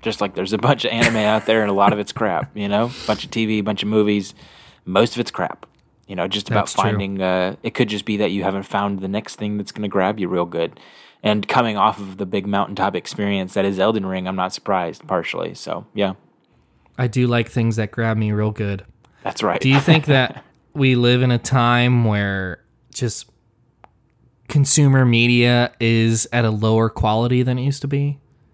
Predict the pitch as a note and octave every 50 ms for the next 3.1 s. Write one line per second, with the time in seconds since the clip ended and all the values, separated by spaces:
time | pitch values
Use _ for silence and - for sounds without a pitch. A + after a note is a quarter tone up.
0 | _ _ _ _ - _ - - - - _ _ - A2+ A#2 A#2 A#2 A#2 A2 G#2+
1 | G2+ G2+ G2+ G#2 G#2 G2+ G2+ - A2 G2 G#2+ G#2+ G#2 G2+ G2 G2 G2 G2 G2 F#2
2 | - - G2 - G2 F#2 F#2+ F#2 F#2 F2+ - - G#2+ G2 G2+ G2+ F#2 F#2 F2+ F2+
3 | F#2+